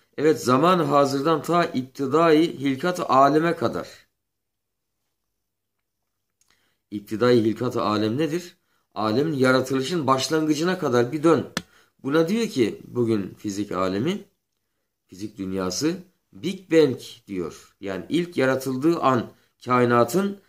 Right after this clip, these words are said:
bir büyük patlamayla yaratıldığı an, o Allah'ın iradesinin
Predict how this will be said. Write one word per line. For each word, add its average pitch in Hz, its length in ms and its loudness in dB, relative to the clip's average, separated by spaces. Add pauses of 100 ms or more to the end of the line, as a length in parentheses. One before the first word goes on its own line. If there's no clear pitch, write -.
(220)
bir 135 200 -4
büyük 170 240 2
patlamayla 139 920 2 (380)
yaratıldığı 127 640 2
an, 117 280 2 (280)
o 127 120 -4
Allah'ın 131 380 4
iradesinin 139 800 2